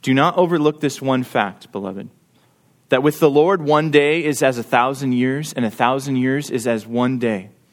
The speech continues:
The Lord is not slow to fulfill his promise, as some count slowness, but is patient towards you." Why? "Not wishing that any should perish, but that all should reach repentance."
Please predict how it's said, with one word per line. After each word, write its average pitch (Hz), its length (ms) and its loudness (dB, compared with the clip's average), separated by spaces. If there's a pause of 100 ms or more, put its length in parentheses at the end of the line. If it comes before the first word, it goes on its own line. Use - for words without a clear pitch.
(300)
The 143 100 2
Lord 180 240 4
is 180 140 0
not 202 300 2
slow 208 440 2
to - 140 -12
fulfill 175 380 -2
his 180 160 -4
promise, 170 500 -4
as 113 140 -6
some 139 240 -6
count 135 260 -6
slowness, 135 640 -8 (560)
but 147 140 2
is 147 140 0
patient 175 600 -2
towards 104 340 -8
you." 90 180 -14 (640)
Why? 120 380 0 (380)
"Not 156 280 0
wishing 185 340 2
that 170 180 4
any 185 240 2
should 196 220 -4
perish, 202 380 2
but 180 160 -2
that 180 200 2
all 220 280 4
should 202 220 -6
reach 180 340 -4
repentance." 185 840 -6